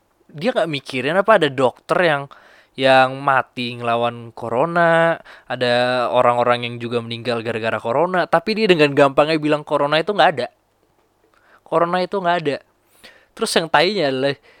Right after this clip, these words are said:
i-, eh, dia kan ngomongnya itu di Twitter ya. Ya otomatis orang-orang di Twitter, netizen-netizen ya mulutnya suka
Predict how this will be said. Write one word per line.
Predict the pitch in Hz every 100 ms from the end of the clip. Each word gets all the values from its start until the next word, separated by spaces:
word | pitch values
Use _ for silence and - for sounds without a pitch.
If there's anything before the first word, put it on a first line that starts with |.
| _ _ _ _ _ -
i-, | - -
eh, | 165 156
dia | 202
kan | 311
ngomongnya | 220 156 143 -
itu |
di | 226 185
Twitter | - 117 98 _ 139
ya. | 135 110 _ _ _ _ _ _ _ _ _ 139
Ya | 131
otomatis | - 131 120 202
orang-orang | - 139 131 123 131 127 123
di | 120 117 117
Twitter, | 110 104 147
netizen-netizen | 160 - 127 120 120 107 113 107 113 113 117 _ _ -
ya | 117 117
mulutnya | 110 113 117 113 - 120
suka | 123 117 120 113